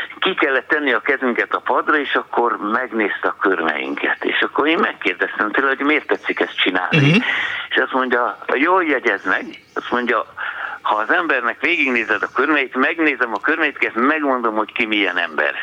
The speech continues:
Speaker 1: A mai napig is nagyon sok olyan koszos munkát végeztem, hogy sokszor csak a szem-, szemem villog,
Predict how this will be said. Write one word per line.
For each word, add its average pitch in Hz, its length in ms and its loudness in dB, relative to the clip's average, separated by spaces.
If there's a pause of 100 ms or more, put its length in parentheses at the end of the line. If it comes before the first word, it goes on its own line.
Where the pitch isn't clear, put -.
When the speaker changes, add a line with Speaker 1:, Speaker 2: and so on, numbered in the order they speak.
Speaker 1:
A 104 120 0
mai 147 320 2
napig 135 360 0
is - 240 2 (320)
nagyon 143 480 0
sok 123 200 0 (440)
olyan 156 300 2
koszos 147 380 0
munkát 139 360 2
végeztem, 135 480 0
hogy 120 140 0
sokszor 123 360 0
csak - 180 0
a 117 140 2
szem-, 143 340 0
szemem 139 300 2
villog, 104 360 0